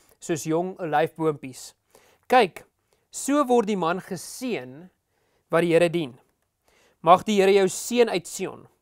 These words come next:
Mag jy die voorspoed van Jerusalem kan aanskou al die dae van jou lewe. En dat jou kindskinders mag sien.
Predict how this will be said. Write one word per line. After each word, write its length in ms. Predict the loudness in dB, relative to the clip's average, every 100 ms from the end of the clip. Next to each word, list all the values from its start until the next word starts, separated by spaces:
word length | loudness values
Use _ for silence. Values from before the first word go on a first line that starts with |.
| _ _ _ _
Mag 180 | 0 0
jy 60 |
die 80 | -4
voorspoed 580 | -4 -4 -4 -2 -6 -6
van 180 | -6 -4
Jerusalem 440 | -4 -4 -6 -4
kan 160 | -2 -4
aanskou 580 | -4 -8 -4 -4 -4 -20 _ _ _ _ _ _ _ 6
al 200 | 6 6
die 100 | 4
dae 200 | 4 2
van 180 | -2
jou 100 | -6
lewe. 320 | -6 -8 -10 -18 _ _ _ _ _ _ -2
En 120 | 2
dat 140 | 2
jou 100 | 2
kindskinders 680 | 0 0 0 -2 -2 -4 -6
mag 200 | -8 -6
sien. 340 | -8 -8 -10